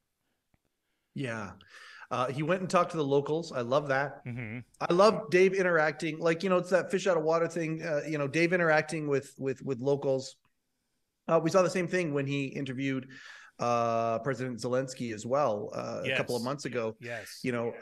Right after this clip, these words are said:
Speaker 1: interacting with the Ukrainian, uh, going to a stand-up, uh, to a, to a, a comedy club.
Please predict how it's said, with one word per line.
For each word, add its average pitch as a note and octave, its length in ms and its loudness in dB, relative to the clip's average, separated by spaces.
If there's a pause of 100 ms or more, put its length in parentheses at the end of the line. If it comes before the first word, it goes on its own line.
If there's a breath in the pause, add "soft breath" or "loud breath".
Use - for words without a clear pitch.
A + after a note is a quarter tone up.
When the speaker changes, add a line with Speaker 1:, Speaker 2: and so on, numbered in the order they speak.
(140)
Speaker 1:
interacting C3+ 540 0
with B2 100 -6
the B2 100 -8
Ukrainian, A#2+ 720 -4
uh, A#2 160 -4
going B2+ 220 -4
to C3 80 -8
a A#2 60 -8
stand-up, C3 400 0 (500 loud breath)
uh, - 460 -6
to A#2+ 220 -4
a, A2+ 240 -4
to A#2 240 -8
a, A2 460 -6
a - 40 -10
comedy C#3+ 320 -4
club. A2 260 -6